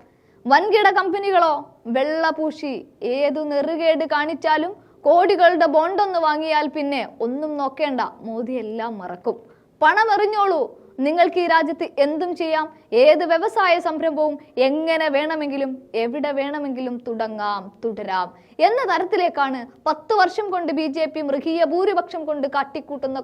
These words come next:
കോലാഹലങ്ങൾ. നമ്മളങ്ങനെ കാണാതെ പോയാൽ കേരളത്തിൽ ബി ജെ പി അക്കൗണ്ട് തുറക്കുമെന്ന് പറയുന്നത് ഏതെങ്കിലും തരത്തിൽ അവരതങ്ങ്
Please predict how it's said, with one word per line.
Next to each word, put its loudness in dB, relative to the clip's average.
കോലാഹലങ്ങൾ. -4
നമ്മളങ്ങനെ -2
കാണാതെ 2
പോയാൽ 4
കേരളത്തിൽ -2
ബി -4
ജെ -2
പി -8
അക്കൗണ്ട് -4
തുറക്കുമെന്ന് -6
പറയുന്നത് -2
ഏതെങ്കിലും 6
തരത്തിൽ 4
അവരതങ്ങ് 2